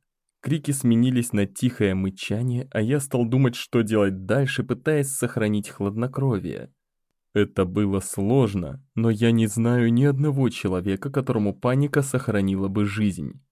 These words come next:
В первую очередь я вернулся к заражённому Малуру.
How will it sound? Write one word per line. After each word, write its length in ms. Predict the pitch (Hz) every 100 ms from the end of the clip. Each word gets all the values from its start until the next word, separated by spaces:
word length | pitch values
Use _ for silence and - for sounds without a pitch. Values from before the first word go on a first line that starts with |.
| _ _
В 40 |
первую 440 | - 107 92 90 -
очередь 440 | 131 120 117 113 110
я 140 | 127
вернулся 480 | 123 120 147 143 135
к 80 | 120
заражённому 680 | 117 110 107 98 95 98
Малуру. 560 | 107 123 117 87 -